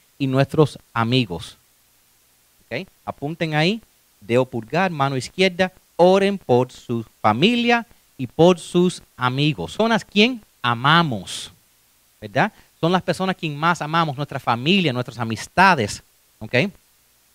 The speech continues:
Y entonces recuerda eso cuando, cuando tú vas a orar, tú dices, "Ok, este primer dedo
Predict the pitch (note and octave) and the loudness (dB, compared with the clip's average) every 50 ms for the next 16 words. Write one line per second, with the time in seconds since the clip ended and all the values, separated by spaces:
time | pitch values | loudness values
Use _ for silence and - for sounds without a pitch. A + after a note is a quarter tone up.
0 | _ _ _ _ _ _ _ _ _ _ _ _ _ _ _ _ _ _ _ _ | _ _ _ _ _ _ _ _ _ _ _ _ _ _ _ _ _ _ _ _
1 | _ _ _ - D3 C#3 C3+ - F3 F3+ F#3+ F#3 - F#3 D3+ - _ _ _ - | _ _ _ 0 0 0 2 2 0 0 0 0 -2 -4 -4 -6 _ _ _ -8
2 | - C3 C#3+ C#3 - - E3 F#3+ G#3 G#3 F#3+ F#3+ F#3 E3+ F3+ F#3+ - - F#3 D#3 | -2 0 0 0 0 0 0 2 2 2 2 2 2 4 2 2 0 -2 -6 -8
3 | - _ _ _ _ _ _ _ _ _ _ _ _ _ _ _ _ _ - D3 | -10 _ _ _ _ _ _ _ _ _ _ _ _ _ _ _ _ _ 0 4
4 | D3 D3 D3+ D3 D3 C#3 C3+ - - _ - - - C#3 C3+ C3 E3 F3 F#3+ E3+ | 4 4 4 4 0 0 0 -4 -8 _ -10 -4 -2 0 0 0 -2 -2 -2 -2
5 | F3+ E3 E3+ G3 G3+ F#3 D#3 D#3+ C#3+ D#3 D3+ - E3 C3+ C#3+ D#3 - G3 - F3 | -2 -2 0 0 -2 -2 -4 -8 -10 -10 -8 -4 -4 -4 -4 -4 -4 -6 -4 -4
6 | F3 F3 F3 E3+ D#3+ F3+ F#3+ F#3+ F3 F3+ | -2 -2 -2 0 2 2 4 4 2 0